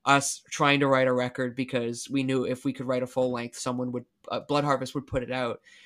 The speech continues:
So we're just sort of like, "Okay, uh, we gotta write, like, eight songs. All right, let's give it a shot." And then after that, knowing that you could do it, you start to take on a more, like, "Okay, I have an idea, like, a whole kind of conceptual idea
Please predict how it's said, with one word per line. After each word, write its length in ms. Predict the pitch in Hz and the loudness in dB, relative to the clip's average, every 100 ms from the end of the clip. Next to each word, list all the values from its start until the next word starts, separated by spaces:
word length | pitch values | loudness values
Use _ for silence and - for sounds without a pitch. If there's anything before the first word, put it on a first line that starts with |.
| - - | -18 4
So 140 | 180 | 8
we're 120 | 170 | 8
just 180 | 170 165 | 6 2
sort 140 | 180 | 4
of 100 | 165 | 4
like, 180 | 151 143 | 2 2
"Okay, 520 | 151 165 165 151 151 147 | 2 4 4 4 2 0
uh, 400 | 147 151 156 156 | -4 -2 -4 -4
we 80 | |
gotta 160 | 160 165 | -4 -2
write, 160 | 160 156 | 0 -2
like, 160 | 143 | -4
eight 220 | 139 151 147 | -4 -4 -4
songs. 420 | 143 143 135 135 | -2 -2 -2 0
All 60 | |
right, 240 | 165 151 - | 2 2 0
let's 320 | 151 - - | -4 -4 -4
give 100 | 160 156 | -4 -4
it 40 | |
a 40 | |
shot." 400 | - 185 151 143 - _ _ _ - | 0 2 2 0 -6 _ _ _ 2
And 120 | 165 | 6
then 120 | 180 180 | 8 8
after 320 | 190 190 170 | 4 2 2
that, 420 | 170 170 156 - | 4 4 2 0
knowing 440 | 151 156 175 214 185 | 2 6 6 6 4
that 140 | 131 | 2
you 100 | 135 | 0
could 160 | - 127 | -4 -4
do 160 | 131 | -2
it, 180 | 127 - | 0 -2
you 60 | 135 | -2
start 220 | - 147 | 0 0
to 60 | 131 | -2
take 260 | - 131 | -4 -2
on 140 | 131 131 | -2 -2
a 40 | |
more, 240 | 127 127 127 | -2 -2 -2
like, 220 | 127 127 | -2 -4
"Okay, 220 | 165 175 | 0 2
I 100 | 175 | 2
have 260 | 202 190 175 | 2 2 0
an 100 | 160 | 0
idea, 580 | 151 143 143 139 139 131 _ _ - | -2 -2 -2 0 -2 -4 _ _ -8
like, 120 | 139 | -6
a 60 | 165 | -6
whole 520 | 127 147 147 143 139 | -2 2 4 4 2
kind 180 | 139 139 | -2 -8
of 100 | 127 | -8
conceptual 640 | - 120 147 - 147 139 | -10 -4 -4 -2 -4 -2
idea 580 | 135 131 131 131 127 131 | -2 -6 -6 -6 -6 -10